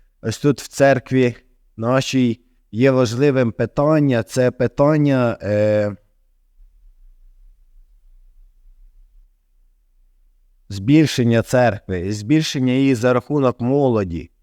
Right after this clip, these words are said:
дітей. І проводиться, е, ба-, багато заходів, і дитячі табори проводяться, коли слово сіється.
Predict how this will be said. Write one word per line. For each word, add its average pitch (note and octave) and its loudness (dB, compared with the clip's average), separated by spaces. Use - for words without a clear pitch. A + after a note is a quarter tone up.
дітей. C3 0
І A2 -10
проводиться, B2+ 0
е, G#2 -4
ба-, G#2+ -6
багато A#2+ 0
заходів, G#2+ -2
і G#2+ -4
дитячі D#3+ 0
табори C#3 -2
проводяться, A#2+ -4
коли A#2 -2
слово C#3+ -2
сіється. C3 -4